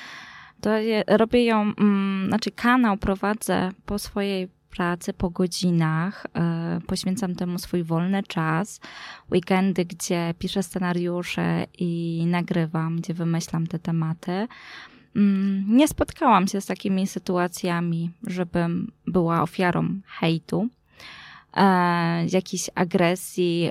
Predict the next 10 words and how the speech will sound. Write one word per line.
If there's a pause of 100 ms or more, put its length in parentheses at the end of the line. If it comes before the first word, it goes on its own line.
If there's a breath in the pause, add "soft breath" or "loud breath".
(140)
e,
obrażania
i
wyzwisk
mnie,
absolutnie
nie. (840)
E,
jedyne, (640 loud breath)
co